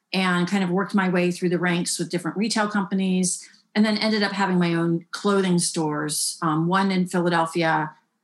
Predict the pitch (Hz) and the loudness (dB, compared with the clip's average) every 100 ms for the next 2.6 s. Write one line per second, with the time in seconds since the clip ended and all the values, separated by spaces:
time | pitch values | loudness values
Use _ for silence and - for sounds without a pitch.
0 | _ - 196 180 180 170 170 170 165 165 | _ -2 2 2 2 0 0 0 2 0
1 | 160 - 160 151 - - - - _ _ | -2 -2 -2 -2 -4 -8 -14 -20 _ _
2 | 185 180 175 165 165 | 2 4 4 2 0